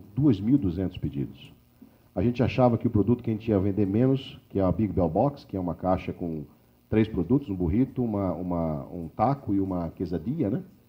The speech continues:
Cheese quesadilla, custa trinta e quatro reais, a gente pensava que isso ia ser o que ia vender menos.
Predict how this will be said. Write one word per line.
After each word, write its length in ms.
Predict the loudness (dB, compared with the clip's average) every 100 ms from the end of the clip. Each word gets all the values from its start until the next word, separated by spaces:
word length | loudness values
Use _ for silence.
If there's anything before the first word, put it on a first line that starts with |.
| _ _ _ -4
Cheese 220 | -2 0
quesadilla, 640 | 0 0 0 2 2 0 -6 -20 _
custa 220 | -6 -4 -4
trinta 260 | -2 -2
e 60 | -2
quatro 300 | 0 0 0
reais, 440 | 0 2 2 0 -6
a 40 |
gente 140 | -6
pensava 300 | -4 -2 -4
que 60 | -6
isso 100 | -8
ia 40 | -4
ser 120 | 0
o 160 | 0 -2
que 80 | -4
ia 60 |
vender 200 | -2 -2
menos. 460 | 0 -2 -4 -10